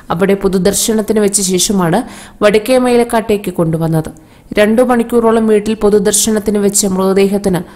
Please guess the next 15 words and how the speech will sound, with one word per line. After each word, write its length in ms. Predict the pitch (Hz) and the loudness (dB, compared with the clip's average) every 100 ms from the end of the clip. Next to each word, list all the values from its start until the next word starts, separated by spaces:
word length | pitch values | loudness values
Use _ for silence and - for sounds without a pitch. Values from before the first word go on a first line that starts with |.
| - - - | -20 -14 -2
ആദരാഞ്ജലികൾ 720 | 185 208 208 214 202 208 214 214 - | 2 2 2 2 0 0 0 0 -4
അർപ്പിക്കാൻ 500 | 180 - 208 196 156 - - - 202 | -4 -2 -2 -2 -4 -8 -20 -8 0
നാട്ടുകാരും 640 | 202 208 233 233 214 214 214 | 0 0 -2 0 0 -2 -2
സുഹൃത്തുക്കളും 720 | - 214 214 220 214 - - - | -2 -2 -4 -2 -4 -2 -4 -2
ജനപ്രതിനിധികളും 960 | 180 196 196 220 214 196 202 185 185 175 170 | 0 2 2 0 0 2 2 0 0 -2 0
രാഷ്ട്രീയ 500 | 180 180 - 214 196 | 0 -2 -4 -2 0
നേതാക്കളും 560 | 190 190 202 202 180 170 | 0 0 -2 -2 -4 -2
ഉൾപ്പെടെ 340 | 185 180 175 160 - - - | -4 0 -2 -2 -8 -20 -6
ഒട്ടേറെ 400 | 185 180 208 214 | -4 0 2 2
പേർ 220 | 208 180 165 - | 0 -2 -2 -6
എത്തിയിരുന്നു. 480 | - 156 156 160 - - - - - - - - | -4 0 0 -2 -4 -14 -20 -20 -20 -20 -6 0
നാല് 300 | 240 254 294 | 4 4 4
മുപ്പതിന് 500 | 277 262 262 247 240 220 | 0 0 2 2 2 2
വീട്ടിലെ 340 | 214 208 214 214 | 2 2 2 2
ശുശ്രൂഷ 460 | - 190 226 208 | 2 -2 -4 -2